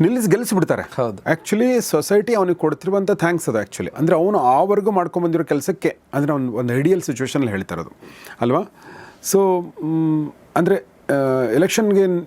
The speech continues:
Speaker 1: ನಿಂತು ಗೆಲ್ಲೋದಿದೆಯಲ್ಲ, ಅಂದ್ರೆ, ಅಂದ್ರೆ, ಆವರೆಗಿನ ಕೆಲ್ಸಕ್ಕೆ ಒಂದು ಪ್ರತಿಫಲ ಅಂತ. ಆ ಥರ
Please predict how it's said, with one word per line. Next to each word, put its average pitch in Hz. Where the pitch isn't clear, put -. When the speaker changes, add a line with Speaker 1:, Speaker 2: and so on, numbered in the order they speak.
Speaker 1:
ನಿಂತು 196
ಗೆಲ್ಲೋದಿದೆಯಲ್ಲ, 156
ಅಂದ್ರೆ, 156
ಅಂದ್ರೆ, 156
ಆವರೆಗಿನ 185
ಕೆಲ್ಸಕ್ಕೆ 170
ಒಂದು 202
ಪ್ರತಿಫಲ 120
ಅಂತ. 90
ಆ -
ಥರ 185